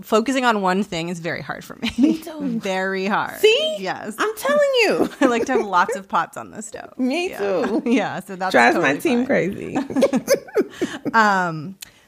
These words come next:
Speaker 1: this podcast is called The Art of Speaking Up.
Speaker 2: Yes.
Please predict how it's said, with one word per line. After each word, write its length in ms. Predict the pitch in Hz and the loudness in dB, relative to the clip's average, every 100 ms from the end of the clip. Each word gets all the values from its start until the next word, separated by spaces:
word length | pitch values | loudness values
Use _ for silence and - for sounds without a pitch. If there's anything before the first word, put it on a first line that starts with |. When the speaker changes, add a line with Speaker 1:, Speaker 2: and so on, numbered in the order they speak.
| _ | _
Speaker 1:
this 200 | - 240 | -2 -2
podcast 760 | - - 180 175 170 190 - - | -2 0 0 0 -4 -4 -8 -14
is 180 | - 180 | -10 -10
called 260 | - 190 160 | -2 -2 -2
The 100 | 135 | -4
Art 120 | 113 | -6
of 60 | |
Speaking 400 | - - 160 214 | -10 -12 -4 -4
Up. 260 | 170 226 254 | -2 -4 -4
Speaker 2:
Yes. 200 | - 160 | -4 -4